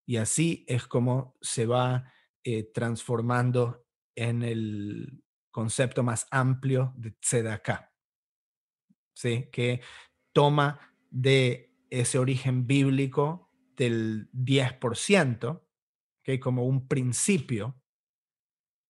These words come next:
pero lo aplica en un sentido más amplio porque no se puede ahora llevar a un templo, no se puede, eh, dar a un levita necesariamente, eh, pero sí siempre se puede encontrar,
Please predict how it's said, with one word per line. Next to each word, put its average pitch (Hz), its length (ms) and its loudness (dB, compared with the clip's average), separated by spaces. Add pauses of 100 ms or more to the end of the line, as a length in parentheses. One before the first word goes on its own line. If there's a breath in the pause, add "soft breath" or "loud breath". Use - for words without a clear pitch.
(180)
pero 135 540 2 (180)
lo 120 140 -6
aplica 127 380 0
en 123 80 0
un 123 100 -2
sentido 123 400 0
más 117 260 -2
amplio 127 380 2
porque 117 260 -6
no 113 120 -4
se 120 120 -4
puede 120 320 0
ahora 117 240 -4
llevar 117 300 -2
a 117 40 -2
un 113 140 -4
templo, 147 760 0
no 120 140 -6
se 120 140 -6
puede, 117 640 2 (640)
eh, 117 480 0 (360 loud breath)
dar 131 240 4
a 127 60 6
un 127 180 4
levita 143 640 0
necesariamente, 143 1120 -2 (580 soft breath)
eh, 120 400 -6 (300)
pero 139 240 2
sí 160 180 -2
siempre 131 420 -2
se 123 140 -4
puede 127 600 0
encontrar, 123 800 0